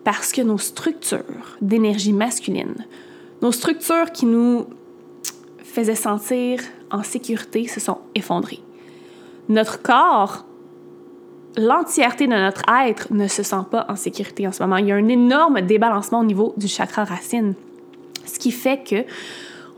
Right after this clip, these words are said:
on est beaucoup moins enraciné, groundé. Ce qui fait que tout ce qu'on essaie de créer, la productivité qu'on essaie d'amener à la surface est constamment ébranlée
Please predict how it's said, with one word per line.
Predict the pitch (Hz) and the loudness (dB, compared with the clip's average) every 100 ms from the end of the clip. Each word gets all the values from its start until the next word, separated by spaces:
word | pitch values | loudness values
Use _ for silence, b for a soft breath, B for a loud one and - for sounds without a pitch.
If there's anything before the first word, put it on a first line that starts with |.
| - - | -12 -2
on | 214 | 0
est | 208 | 2
beaucoup | 180 233 240 240 233 - 226 | 2 4 6 6 4 4 6
moins | 214 202 202 202 202 - | 6 6 4 2 -2 -4
enraciné, | 196 180 185 185 - - 196 180 180 - 175 | -2 -2 0 0 0 -2 0 0 -2 -10 -8
groundé. | 190 180 180 170 - - - - - - - - - - | -2 2 2 0 -2 -6 -8 -14 -20 -20 -20 -20 -20 -18
Ce | - | -12
qui | - | -6
fait | - 247 | -2 -2
que | - - - | -2 -6 -8
tout | - 427 571 - - | 2 2 2 -10 -12
ce | - | -4
qu'on | 220 | -2
essaie | 190 202 226 | 0 0 -2
de | 180 | -4
créer, | - - 196 170 - | -6 -2 0 0 -2
la | 214 185 190 | 0 0 -2
productivité | - 330 277 285 - 214 277 | 0 4 4 2 -2 -2 -2
qu'on | 262 190 | 0 0
essaie | 196 208 | 0 0
d'amener | 180 214 214 233 262 | 0 2 4 4 2
à | |
la | 196 | 0
surface | 196 202 - 214 269 - B B B B - | -2 -8 -6 -6 -6 -10 B B B B -2
est | 208 208 | 0 -2
constamment | - 277 339 349 - 247 214 214 233 | 0 2 4 2 0 2 4 4 2
ébranlée | 202 180 180 175 180 | 2 0 0 0 -2